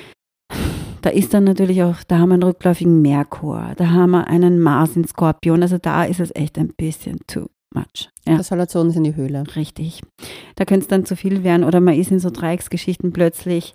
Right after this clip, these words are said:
Speaker 2: Ui.
Speaker 1: Eifers-, ja, Stiere, Stiere haben so ein bisschen ein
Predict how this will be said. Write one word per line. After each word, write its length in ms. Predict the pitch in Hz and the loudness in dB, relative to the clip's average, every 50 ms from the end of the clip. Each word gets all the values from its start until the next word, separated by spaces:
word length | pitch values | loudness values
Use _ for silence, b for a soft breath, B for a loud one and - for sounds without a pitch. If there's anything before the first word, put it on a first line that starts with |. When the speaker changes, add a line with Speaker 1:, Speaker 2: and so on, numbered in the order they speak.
| _ - | _ 0
Speaker 2:
Ui. 60 | 254 - | 2 2
Speaker 1:
Eifers-, 380 | 480 285 185 175 - - - - | 2 2 0 -2 -4 -8 -10 -6
ja, 340 | 196 196 190 190 202 214 214 B B B B B - | -2 0 2 4 4 4 2 B B B B B -16
Stiere, 540 | - - - - - 214 208 220 208 - 196 B B B B - _ B B B B B B B - | -18 -18 -14 -6 -4 -2 0 0 0 0 -2 B B B B -14 _ B B B B B B B -18
Stiere 480 | - - - 214 220 226 226 220 214 202 | -18 -14 -8 -6 -4 -2 -2 -2 0 -2
haben 220 | 202 202 202 196 | -2 -2 -2 -4
so 120 | 202 - | -4 -6
ein 40 | 196 185 | -6 -4
bisschen 220 | 202 196 208 208 | -4 -4 0 0
ein 420 | 190 185 185 185 185 180 175 - | 0 0 0 0 0 -2 -2 -4